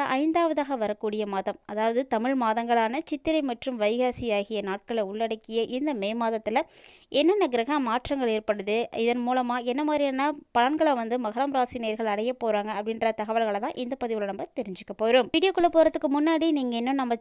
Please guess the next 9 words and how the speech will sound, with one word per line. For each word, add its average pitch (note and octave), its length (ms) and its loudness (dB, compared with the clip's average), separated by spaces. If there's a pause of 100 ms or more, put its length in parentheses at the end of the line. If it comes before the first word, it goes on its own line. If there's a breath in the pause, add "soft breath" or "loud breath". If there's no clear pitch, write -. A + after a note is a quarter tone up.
சேனலை B3+ 400 2
சப்ஸ்கிரைப் A#3 420 -4
பண்ணாம A3+ 300 -2
இருக்கீங்கன்னா A3 480 -6
மறக்காம A3+ 440 -2 (100)
சேனலை G#3+ 360 0
சப்ஸ்கிரைப் G#3+ 420 -4
பண்ணிக்கோங்க. G#3+ 380 -4 (140)
கூடவே C4+ 260 0